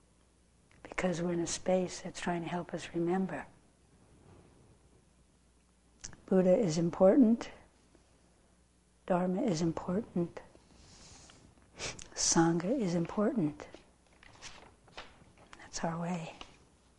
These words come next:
Dogen, when he was dying, he wrote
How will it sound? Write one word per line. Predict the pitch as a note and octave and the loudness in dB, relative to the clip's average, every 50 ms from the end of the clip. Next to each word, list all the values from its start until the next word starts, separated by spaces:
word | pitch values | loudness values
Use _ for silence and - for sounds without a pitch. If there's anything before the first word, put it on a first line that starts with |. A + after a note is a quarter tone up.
| - _ _ _ _ _ _ _ _ _ _ _ _ - - - - - - - - - - - - _ _ _ - - - - - - - - - - - - - - - _ _ - - - - - - - - - - - - - - - - - | -20 _ _ _ _ _ _ _ _ _ _ _ _ -20 -20 -20 -20 -20 -20 -20 -20 -20 -20 -20 -20 _ _ _ -18 -16 -16 -16 -16 -20 -20 -20 -20 -20 -20 -20 -20 -20 -20 _ _ -8 -4 -4 -4 -4 -4 -8 -18 -20 -20 -20 -20 -20 -20 -20 -2 2
Dogen, | - G3 G3+ A3 G3 G3 F3+ F3 F3 | 4 6 6 6 4 2 2 2 2
when | F3 F3 E3+ | 0 0 0
he | D#3+ E3+ F#3 | 0 0 -2
was | F3+ E3+ E3 | -2 -4 -4
dying, | - - F3 E3+ F3+ F#3 F3+ E3+ E3+ E3 E3+ D#3+ - - - - - - - - - - - - _ _ - - - - - - _ - - - - - - - - - | -4 -2 -2 0 0 0 0 0 0 -2 -4 -6 -12 -20 -20 -20 -20 -20 -20 -20 -20 -20 -20 -20 _ _ -20 -20 -20 -20 -20 -20 _ -20 -20 -20 -20 -20 -20 -20 -20 -8
he | - - F#3 F3 | -2 0 0 2
wrote | E3+ F#3 F#3 F3+ F#3 - - - | 4 6 6 8 6 6 2 -2